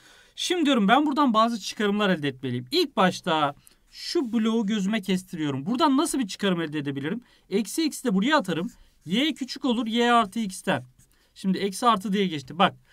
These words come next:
Y'nin sağına X eklemişsin ve artık Y artı X Y'den büyük olmuş. Demek ki X pozitif. Çünkü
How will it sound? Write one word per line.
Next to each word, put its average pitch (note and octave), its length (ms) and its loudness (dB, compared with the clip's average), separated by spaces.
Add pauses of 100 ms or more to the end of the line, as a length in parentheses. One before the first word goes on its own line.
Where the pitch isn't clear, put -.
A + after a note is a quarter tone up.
(340)
Y'nin B3+ 560 2
sağına A#3+ 600 2
X D#4+ 360 -2
eklemişsin G#3+ 800 0 (320)
ve F#3 140 4
artık A3+ 400 4 (520)
Y C#4+ 300 4
artı C4+ 300 6
X D4 320 -2
Y'den A3 600 4 (100)
büyük A#3 360 10
olmuş. B2 420 0
Demek B3+ 340 4
ki - 100 -8
X - 360 0 (100)
pozitif. G#3+ 580 0
Çünkü B3+ 340 0